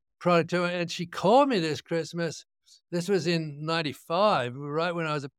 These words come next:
you know, about to sell the company. And she said, "Oh, Brian, Brian, I've, I've been to a seminar. It's changed my world. I need a huge favor." And she said, "I need the most perfect pair of tall sand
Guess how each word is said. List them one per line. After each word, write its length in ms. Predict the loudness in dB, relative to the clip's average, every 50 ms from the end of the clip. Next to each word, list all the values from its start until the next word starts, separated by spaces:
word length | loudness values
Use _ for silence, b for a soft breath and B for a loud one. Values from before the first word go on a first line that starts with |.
| _ -12
you 120 | -10 -8
know, 100 | -8 -8
about 300 | -8 -6 -4 -6 -6 -6
to 80 | -10 -10
sell 240 | -6 -4 -4 -4 -4
the 80 | -6
company. 460 | -6 -4 -4 -4 -6 -8 -14 -14 -16 _ _ _ _ _ _ _ _
And 180 | -4 -4 -4 -4
she 100 | -4 -4
said, 180 | -2 0 2 4
"Oh, 160 | 4 2 2 0
Brian, 560 | 2 4 6 8 10 10 8 8 6 4 0 -6 _ _ _ _ _ _ _ _
Brian, 320 | 6 8 10 10 10 8
I've, 220 | 6 4 0 -2 -4 -6
I've 200 | -4 -4 -4 -6 _ _ _ _
been 160 | -4 0 2 4
to 120 | 4 4
a 40 | 4
seminar. 520 | 2 0 0 0 2 2 4 4 4 4
It's 160 | 2 0 -4
changed 500 | -10 -10 -8 -4 -2 0 0 0 0 -2
my 160 | -2 -2 -2 0
world. 280 | 0 2 2 4 4
I 80 | 2 2
need 200 | 0 -2 -2 -2
a 60 | -6
huge 520 | -10 -12 -12 -8 -6 -6 -6 -6 -8 -12 -10 -6
favor." 400 | -4 -2 -2 0 0 0 -2 -2 _ _ _ _ _ _ _ _ _ _ _ _ _ _ _ _ _ _ _ _ -4
And 340 | -2 0 0 0 -2 -6 -10
she 160 | -12 -10 -10 -4
said, 280 | 0 0 0 0 -2 -6 _ _ _ _
"I 80 | -4 -2
need 160 | 0 0 0
the 80 | -2 -2
most 240 | -2 -2 -2 -2 -6 _ 4
perfect 400 | 6 6 6 4 2 -4 -8 -10 -16 _ _ _ _ -16
pair 340 | -16 -16 _ _ -8 -8
of 60 | -8 -4
tall 320 | 0 2 4 4 4 2
sand 640 | 0 -2 -4 -2 0 2 2 2 0 0 -2 -4